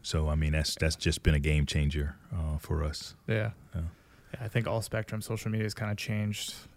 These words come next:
Speaker 2: you know, e-, everything as
Speaker 1: Yeah.
Speaker 2: far as communicating and all that. So
Speaker 1: Yeah.
Speaker 2: it's incredible. So you were talking about getting feedback from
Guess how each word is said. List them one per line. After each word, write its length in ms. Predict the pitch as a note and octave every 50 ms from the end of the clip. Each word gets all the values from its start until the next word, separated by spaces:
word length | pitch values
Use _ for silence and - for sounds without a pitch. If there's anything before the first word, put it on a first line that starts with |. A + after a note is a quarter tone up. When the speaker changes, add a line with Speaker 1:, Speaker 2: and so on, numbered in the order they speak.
| - -
Speaker 2:
you 60 | A2
know, 240 | A2 G#2+ G#2 G#2 F#2 - - - - -
e-, 40 | G2+ - -
everything 540 | - B2 A#2+ A2+ A#2 G#2+ A2 A#2 G#2 G#2 G2 - - - - - -
as 100 | A2+ A2
Speaker 1:
Yeah. 40 | -
Speaker 2:
far 100 | - B2
as 80 | A#2 A2+
communicating 720 | - - A#2 G#2+ A2 G#2 - A2+ A2 A2 A2+ A#2 A2+ A2+
and 240 | G#2+ G2+ G2 G#2+ G#2+ - - - - -
all 140 | A2 G#2 G#2
that. 360 | G#2+ G#2+ G#2+ G#2 - - -
So 140 | - - A#2
Speaker 1:
Yeah. 120 | G#2+ - G2+ - - - - - -
Speaker 2:
it's 120 | - - -
incredible. 420 | A#2 - C#3+ C3+ B2+ A#2+ A#2 A#2
So 260 | A2+ - C#3+ C#3 C3+
you 140 | C#3+ D3 C#3+
were 80 | C#3+ C3+
talking 260 | - D#3 D#3 D3 D3+
about 200 | D3 C#3 C#3 B2+
getting 140 | B2+ B2+ B2
feedback 440 | - - C3+ A#2+ A2+ B2 A#2+ B2 -
from 340 | - B2 A2+ A#2 A#2 A2